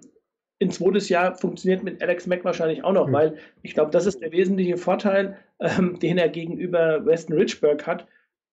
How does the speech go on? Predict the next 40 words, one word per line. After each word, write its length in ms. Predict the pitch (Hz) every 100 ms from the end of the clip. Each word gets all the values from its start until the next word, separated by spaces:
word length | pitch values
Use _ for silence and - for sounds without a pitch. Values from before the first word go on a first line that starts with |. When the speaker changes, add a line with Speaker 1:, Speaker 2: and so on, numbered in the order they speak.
| -
Speaker 1:
Ich 120 | 147
glaub, 180 | 165 165
Alex 300 | 160 165 -
Mack 260 | 165 170 196
hat, 220 | 190 -
äh, 460 | 156 160 165 165 - - _ _ _ _ _ _
wie 160 | 156 175
viel, 200 | 190 185
ich 100 | 170
weiß 200 | 156 151
nicht, 240 | 165 165 -
äh, 240 | 151 151
neunzig 460 | 147 151 190 196 185
Spiele 340 | - 202 202
am 80 | 175
Stück 240 | - 185
gemacht, 480 | 208 202 214 - - - - -
hatte 180 | 160 190
jetzt, 340 | 185 180 -
glaub 200 | 151 165
ich, 100 | 175
letztes 340 | 170 175 220
Jahr, 400 | 185 175 190 190 - - - _
äh, 280 | 180 170 165
das 140 | 160
erste 380 | - 156 185 202
Jahr, 340 | 156 151 175 165
wo 140 | 175
er 140 | -
Speaker 2:
Zwei. 180 | 165 135
Speaker 1:
kein, 260 | 139 151 175
Speaker 2:
Mhm. 320 | 190 - 131 127
Speaker 1:
keine 240 | 170 190 - _ _
Saison 380 | 180 170 202 202
gespielt 380 | 196 - 175
hat, 140 | 180 160
weil 100 | 165
er 100 | 160
zwei 240 | - 160
Spiele 520 | 180 - 196 185 180